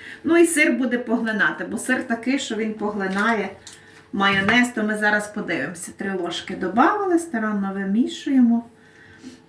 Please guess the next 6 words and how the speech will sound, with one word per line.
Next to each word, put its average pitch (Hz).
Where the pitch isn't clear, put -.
От. 202
Вимішаємо. 196
Зробимо 196
презентацію 208
і 220
посмакуємо. 311